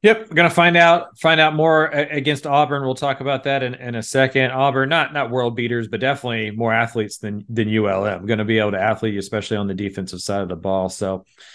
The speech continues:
yeah, I mean, I guess to me, not much more needs to be said about Louisiana Monroe. I was happy that they came out and, and as we mentioned earlier, didn't play with their food, and this didn't turn into Texas, Wyoming,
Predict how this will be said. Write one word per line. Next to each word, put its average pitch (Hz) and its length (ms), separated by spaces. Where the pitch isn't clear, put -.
yeah, 233 140
I 226 40
mean, 226 120
I 220 80
guess 247 160
to 190 100
me, 170 200
not 160 240
much 156 200
more 143 220
needs 143 200
to 139 100
be 123 120
said 135 280
about 120 260
Louisiana 120 380
Monroe. 120 320
I 151 160
was 151 100
happy 160 420
that 143 200
they 143 100
came 147 320
out 139 280
and, 127 140
and 131 200
as 131 160
we 127 80
mentioned 131 340
earlier, 127 300
didn't 120 240
play 131 160
with 117 160
their 120 100
food, 135 320
and 120 80
this 127 140
didn't 131 220
turn 135 180
into 120 180
Texas, 123 400
Wyoming, 117 600